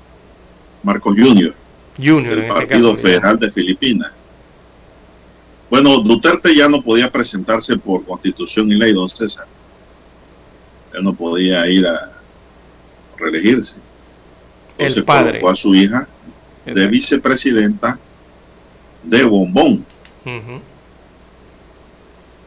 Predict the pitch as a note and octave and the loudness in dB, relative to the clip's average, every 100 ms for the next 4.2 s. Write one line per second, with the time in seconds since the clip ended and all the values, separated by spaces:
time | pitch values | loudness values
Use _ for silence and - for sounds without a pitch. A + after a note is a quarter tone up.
0 | _ _ _ - _ - D#2+ D#2 D2 C#2+ | _ _ _ -20 _ -18 -18 -16 -18 -12
1 | G2+ A#2+ - D#2+ - D#2 - D#2 D#2 D2+ | -6 -6 -6 -10 -18 -18 -16 -18 -18 -18
2 | D2 - F2 G2+ A#2+ C3 B2 A#2+ A2+ G#2+ | -16 -8 -8 -6 -8 -4 -2 -2 -2 -2
3 | G2+ G2+ G2 F2+ F#2+ G2 E2+ F#2 F#2 F#2 | -4 -4 -4 -4 -2 -4 -6 -4 -2 0
4 | D#2+ D2+ | -2 -6